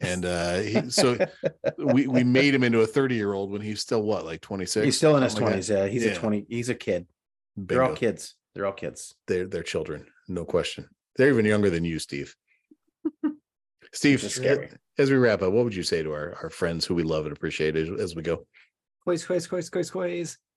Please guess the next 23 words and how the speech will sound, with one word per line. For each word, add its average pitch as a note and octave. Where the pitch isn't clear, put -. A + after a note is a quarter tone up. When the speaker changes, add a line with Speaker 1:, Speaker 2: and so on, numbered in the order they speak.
Speaker 1:
And A2
Speaker 3:
Don't G2+
Speaker 1:
one G2
Speaker 3:
be -
Speaker 1:
more G2+
Speaker 3:
an F#2
Speaker 1:
thing. A#2
Speaker 3:
asshole. G2
Speaker 1:
Yes, F2+
sir. F#2
And A#2+
Michael, C#3
how G#2+
about F#2
you? E2+
Speaker 2:
Guys, C#3
I G#2
just -
got A#2+
my -
fucking -
covid A2+
jab. G#2